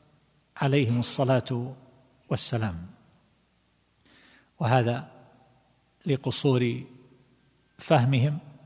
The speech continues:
ولسوء حالهم، حيث يضيفون ما يكرهون إلى خير المرسلين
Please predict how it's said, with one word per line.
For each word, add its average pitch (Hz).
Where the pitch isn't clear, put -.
ولسوء 123
حالهم، 120
حيث 123
يضيفون 165
ما 151
يكرهون 131
إلى 120
خير 151
المرسلين 120